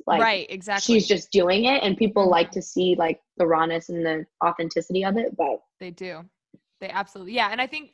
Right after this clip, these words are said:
Speaker 2: I think another thing that you said is really smart, and, like, again, this is what very mature social media people do. Like, people that have degrees, this is what they say, even though you've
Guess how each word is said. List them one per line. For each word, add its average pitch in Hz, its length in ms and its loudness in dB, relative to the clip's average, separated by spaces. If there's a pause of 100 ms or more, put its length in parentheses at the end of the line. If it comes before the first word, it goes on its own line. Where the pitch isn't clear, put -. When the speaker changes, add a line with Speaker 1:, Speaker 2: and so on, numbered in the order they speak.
Speaker 2:
I 254 100 -6
think 285 220 -18
another 254 300 -16
thing 262 200 -18
that 226 120 -16
you 226 80 -18
said 220 240 -18
is 214 140 -18
really 214 200 -16
smart, 208 380 -14
and, 202 160 -16
like, 185 300 -14 (580)
again, 208 380 -10
this 233 220 -16
is 262 140 -20
what 262 260 -10
very 220 760 -14 (120)
mature 208 960 -16
social 214 500 -16
media 208 540 -14
people 196 320 -18
do. 185 280 -16
Like, 180 240 -12
people 262 260 -14
that 247 140 -8
have 240 220 -4
degrees, 196 680 -16
this 190 160 -16
is 196 120 -20
what 190 140 -14
they 185 100 -14
say, 175 280 -14
even 196 280 -16
though 202 100 -12
you've 190 460 -14